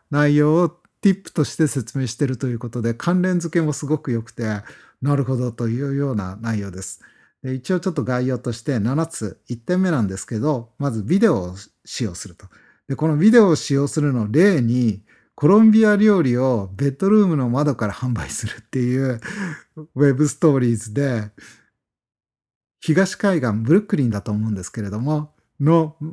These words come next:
街の中で、行われている、実際に行われているビデオが、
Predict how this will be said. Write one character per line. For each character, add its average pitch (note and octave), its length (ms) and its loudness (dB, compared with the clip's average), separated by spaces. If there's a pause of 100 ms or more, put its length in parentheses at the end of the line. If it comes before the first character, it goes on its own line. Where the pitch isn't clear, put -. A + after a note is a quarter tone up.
街 C#3 280 -6
の C#3 120 -2
中 C#3 280 -2
で、 F3+ 240 0 (640)
行 C3+ 240 2
わ F3+ 180 4
れ E3+ 120 0
て D#3+ 180 4
い C#3+ 60 6
る、 C3 120 2
実 B2+ 320 -2
際 E3+ 40 0
に D#3+ 120 0
行 F3 140 -2
わ E3 180 2
れ E3+ 80 0
て D#3+ 140 -2
い - 20 2
る D3 100 0
ビ A#2+ 200 0
デ F#3+ 120 6
オ A#2 200 2
が、 G2 260 -8